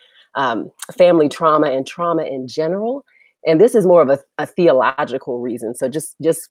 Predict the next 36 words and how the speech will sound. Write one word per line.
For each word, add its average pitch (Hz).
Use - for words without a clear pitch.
play 190
along 147
with 131
me. 120
Um, 135
so 196
what 202
I 226
see 208
in 147
the 147
narrative 156
of 117
the 120
gospel 117
is 147
a 135
traumatic 160
event 139
that -
calls 156
for -
us 135
to 143
believe 123
it. -
And 156
so, 151
um, 123
Christ's 208
work 160
on 143
the 123
cross 135
is 165
that. 135